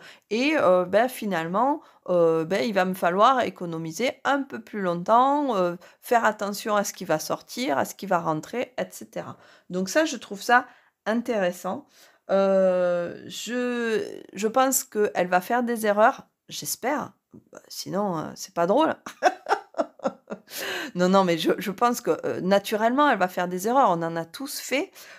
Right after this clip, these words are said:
Euh, et je me dis, c'est intéressant parce que ça va lui comp-, ça va lui faire comprendre, j'espère, que c'est facile aussi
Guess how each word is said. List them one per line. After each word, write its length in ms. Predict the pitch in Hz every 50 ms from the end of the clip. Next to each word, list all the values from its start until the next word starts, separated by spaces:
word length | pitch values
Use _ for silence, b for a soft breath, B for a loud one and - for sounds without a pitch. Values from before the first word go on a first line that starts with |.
| B - -
Euh, 600 | 208 214 220 214 208 202 202 196 190 190 185 180 - -
et 120 | - 233 220
je 100 | 196 220
me 120 | 220 214
dis, 160 | 208 208 262
c'est 200 | 285 - - 220
intéressant 540 | 202 196 208 202 202 180 180 190 190 277 294
parce 180 | 349 285 233 -
que 100 | - 208
ça 160 | 208 - 190
va 140 | 185 185 190
lui 240 | 196 202 208 196 b b b b b _
comp-, 360 | - - 233 226 214 - -
ça 180 | - - 196 185
va 120 | 170 180
lui 100 | 196 202
faire 260 | 208 - - 233 - -
comprendre, 600 | - 247 240 226 - - 262 294 330 302 226 185
j'espère, 420 | 185 190 190 - - - 302 302
que 120 | - - 214
c'est 180 | 208 - 202
facile 560 | 202 - - 233 240 - - 320 320 277 196 B B B B B _ -
aussi 440 | 247 240 - - - 302 320 339